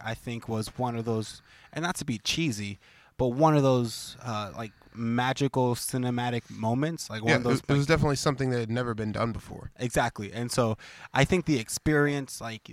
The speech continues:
Speaker 1: that feeling walking out of the movie theater after watching the first one, you just walked away, like, so excited. Finally, th-, all these people came together.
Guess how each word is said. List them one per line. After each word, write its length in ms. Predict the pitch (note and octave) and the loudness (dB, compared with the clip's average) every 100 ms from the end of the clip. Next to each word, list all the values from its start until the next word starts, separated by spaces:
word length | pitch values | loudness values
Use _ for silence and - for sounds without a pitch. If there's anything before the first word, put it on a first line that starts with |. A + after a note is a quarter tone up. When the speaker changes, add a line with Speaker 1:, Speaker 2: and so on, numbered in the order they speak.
| A2 | -10
Speaker 1:
that 240 | A2 A#2+ - | -6 -6 -8
feeling 520 | - C3+ C3 C3 A#2+ B2+ - | -6 -2 -2 -2 -4 -10 -4
walking 360 | A#2 B2 A#2+ | 0 0 -2
out 160 | A2+ A#2 | -4 -4
of 60 | |
the 40 | A2+ | -4
movie 260 | A2 A#2 | -4 -4
theater 460 | A#2 A#2 A#2 A2+ A2+ G#2+ | -4 -6 -4 -6 -8 -8
after 280 | A2 A2+ | -6 -4
watching 300 | A2 A#2 B2+ | -2 -4 -4
the 80 | A2 | -8
first 400 | G#2+ - C#3 - | -8 -2 -2 0
one, 280 | E3 F3 F#3 _ - - - - _ | 0 -2 -2 _ -20 -20 -20 -20 _
you 160 | - A#2+ | -2 0
just 200 | B2+ - | 2 0
walked 240 | B2 - | -2 0
away, 200 | A2+ A2 | -2 -2
like, 220 | G#2+ G#2 | -6 -10
so 300 | - - A#2 | -6 -2 -2
excited. 640 | G2 - - A2+ G#2+ G2+ G2+ | -4 -6 -2 0 -2 -6 -8
Finally, 600 | - - C3 B2+ A#2+ A2+ - | -4 0 2 2 -2 -4 -6
th-, 140 | A2+ _ - | -10 _ -4
all 240 | - A#2+ A#2 | 6 8 8
these 160 | A#2 | 0
people 280 | - A#2 A2 | -4 -4 -4
came 260 | - G#2+ G2+ | -4 -6 -6
together. 520 | F#2+ G#2 G2+ G#2 | -8 -6 -6 -6